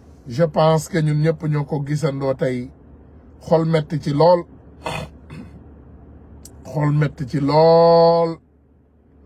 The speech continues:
Suñu xol yi di metti. Nos cœurs saignent.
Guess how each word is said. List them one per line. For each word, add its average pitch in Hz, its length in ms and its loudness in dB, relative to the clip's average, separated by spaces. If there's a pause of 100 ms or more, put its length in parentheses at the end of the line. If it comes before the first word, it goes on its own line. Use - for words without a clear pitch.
(220)
Suñu 147 240 -6
xol 147 240 -2
yi 143 100 0
di 139 120 -4
metti. 139 420 -6 (1200)
Nos 139 260 -4
cœurs 175 320 -2
saignent. 139 400 -2